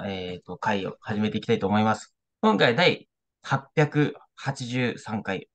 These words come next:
本気夢中になれる環境選びでワクワクする人生に。小学校教員、小沢香奈さんにとっての教育とはと題しまして、お話を伺っていきます。本日どうぞよろしくお願いします。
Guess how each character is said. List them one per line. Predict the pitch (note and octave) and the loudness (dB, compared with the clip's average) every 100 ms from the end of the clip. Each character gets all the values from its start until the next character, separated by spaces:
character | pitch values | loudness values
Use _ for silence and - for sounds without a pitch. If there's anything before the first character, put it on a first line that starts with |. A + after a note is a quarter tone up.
| _ _ _ _ | _ _ _ _
本 | - C3+ | 2 2
気 | C3 B2 | 2 -4
夢 | - A2+ | -2 -4
中 | A2 B2 A#2 | -2 -2 0
に | A#2 | 2
な | A2 | 2
れ | C#3 | 2
る | A2+ - _ | 0 -4 _
環 | - G#2+ | -12 -10
境 | G2+ G#2+ | -6 -2
選 | G2+ G2 | 0 -2
び | F#2 | -4
で | |
ワ | G2 A2+ | -2 0
ク | A2+ | 0
ワ | |
ク | G2 | -4
す | - | -8
る | F2+ | -10
人 | F2 C#3+ C3+ | 2 4 4
生 | A2+ | 0
に。 | D#2 - D3 _ _ _ _ - - - | -6 -8 -12 _ _ _ _ -20 -20 -2
小 | D#3+ E3+ | 4 6
学 | B2 A2+ _ | 6 2 _
校 | - C#3 A2+ | 0 2 2
教 | B2 A#2 | 2 0
員、 | A2+ A2 | 0 -4
小 | A2+ | -4
沢 | B2 A#2+ | -2 -2
香 | - | 0
奈 | F3 C#3 | -2 0
さ | B2 | -2
ん | G2+ | -4
に | G2 | -8
と | G#2 | -14
っ | _ | _
て | A#2 | -2
の | D3 - | -2 -2
教 | - A#2+ | -4 -2
育 | C3 | -2
と | - | 0
は | A#2+ | 0
と | - | 0
題 | G2+ G2+ | -6 -8
し | - | -8
ま | G#2+ | -10
し | - - | -10 2
て、 | D3 - | 2 4
お | F#2+ | -2
話 | G#2 F#2 - | -4 -6 -6
を | A2 | -6
伺 | F2+ E2+ F2 | -4 -6 -8
っ | - - | -8 -4
て | A2 - - | -4 -4 -20
い | |
き | - - | -16 -2
ま | A#2 | 0
す。 | - - _ _ _ - | 0 -8 _ _ _ 0
本 | A#2 | 0
日 | G2+ | 0
ど | G#2 G#2+ | 0 0
う | |
ぞ | A2 | 0
よ | G#2 G#2 | -4 -2
ろ | G#2 | -2
し | - | -2
く | G#2+ | -2
お | |
願 | G2 F#2+ G2 | 0 0 -4
い | |
し | - | -4
ま | G2+ F#2 | -4 -4
す。 | - - - - - | -10 -14 -12 -14 -16